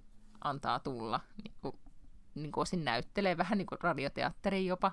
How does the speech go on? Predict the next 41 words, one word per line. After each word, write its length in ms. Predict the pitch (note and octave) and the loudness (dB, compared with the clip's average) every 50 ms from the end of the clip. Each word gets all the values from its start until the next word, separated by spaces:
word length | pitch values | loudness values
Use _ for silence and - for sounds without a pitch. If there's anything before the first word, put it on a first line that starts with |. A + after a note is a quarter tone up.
| - | 2
mut 180 | - E3+ D#3+ - | -6 -10 -6 -4
ei, 240 | C3 D3+ C#3 - - - | -4 -2 -4 -4 -6 -4
ei 260 | D3 C#3 A2 - - | -4 -4 -4 -4 -4
ihan. 280 | E3+ F3+ G#3+ A3+ A#3+ - - - - - - - - - - - - - | 0 4 4 4 4 0 -10 -18 -18 -18 -18 -18 -20 -20 -20 -18 -6 -4
Ja 80 | B3 A#3 | -2 0
se 180 | - B3 G#3 | 2 2 2
on 160 | F#3 F#3+ F3+ C#3 | 2 2 2 0
oikeasti, 420 | C3+ C#3+ - - - - - D3 | -2 -4 -4 -6 -8 -6 -6 -6
se 180 | - - - D#3 | -6 -2 0 0
oli, 260 | C#3 C3 A#2+ - - - - - - - - - - - - - | 0 0 -2 -4 -6 -10 -16 -18 -18 -18 -20 -18 -18 -16 -4 -2
se 60 | G3 | -2
oli 100 | F3 C3 | 0 2
vaan 160 | A#2+ A#2+ - | 0 0 0
todella 300 | - B2+ - - A#2+ C#3 | 0 -4 -4 -2 -4 -4
hyvä. 220 | E3+ F3 C3 C#3 - | -2 2 2 2 4
Vaikka 220 | F3+ F#3+ G3+ - F#3+ | 4 4 4 2 -4
se 80 | F#3+ | -6
kirjan 320 | - - G#3+ F#3+ F#3+ F3+ D#3 | 0 0 2 2 4 2 0
on 160 | B2+ B2+ - - | -2 -2 -4 -4
lukenut, 400 | D#3 D#3 - - - C#3+ C#3+ C#3+ - - | -6 -6 -2 -2 -2 -2 -2 -4 -6 -6
niin 180 | - C#3+ A#2+ - - | -6 -6 -6 -6 -6
melkein 380 | C#3+ B2 B2 - - G#2+ - - - | -6 -6 -4 -6 -6 -8 -8 -8 -6
suosittelen, 600 | - A2+ B2 - - - - - B2+ A2+ A2 - | -6 -4 -4 -6 -8 -12 -6 -4 -4 -2 -2 -4
että 280 | - - - - - - - - - | -6 -8 -4 -2 -2 -2 -2 -4 0
Meryl 240 | - C3+ B2+ B2+ A#2+ | 2 4 4 4 2
Streepin 520 | - - - - A#2+ B2 F3+ - C3 B2 | 0 -2 -2 -2 -2 -2 -2 -4 -6 -4
takia 300 | - - - - - G#3+ - - | -6 -6 -6 -6 -8 -8 -8 -6
toi, 200 | - C3 A#2 B2 - - - - - - | -6 -4 -4 -4 -8 -10 -14 -12 -6 4
mä 80 | G#3+ B3 | 4 6
en, 80 | A#3 E3 | 6 6
niinku, 180 | D#3+ - A3 - - - - - - - - - - D3 E3+ - - | 6 4 2 2 2 -8 -10 -10 -10 -12 -10 -2 4 6 6 6 6
harvoin 340 | G3 B3 D#4 - F4+ D4 G#3+ | 8 8 8 8 8 4 6
tulee 160 | G3 G3+ G3 | 6 4 4
semmoinen, 240 | - G3+ F#3 F3+ F#3 | 4 4 4 4 6
että 120 | - A3 | 6 8
mä 60 | A3 | 6
en 60 | G#3 | 8
halua 200 | G3+ A3+ G#3 F#3 | 8 6 6 4
tää 220 | - - F#3 F3 F3+ | 4 6 6 6 8
loppuu 360 | G3+ G#3+ - - - - - | 6 4 4 0 0 0 2
koskaan. 640 | - - F#3 - - - - - A2 G2+ A2 G3+ | 4 4 4 4 2 0 4 4 6 6 6 2